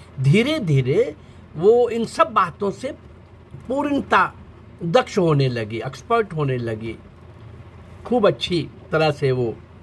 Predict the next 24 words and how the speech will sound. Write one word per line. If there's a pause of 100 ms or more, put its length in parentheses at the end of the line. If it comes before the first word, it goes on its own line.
(280)
उसका
विकास
होने
लगा। (1400)
अब
पार्टी
के
काम
बा-,
काम
का
भी
विस्तार
हो
चुका
था। (960)
बम
बनाने
की
फैक्ट्री
दिल्ली
में
खोली
गई।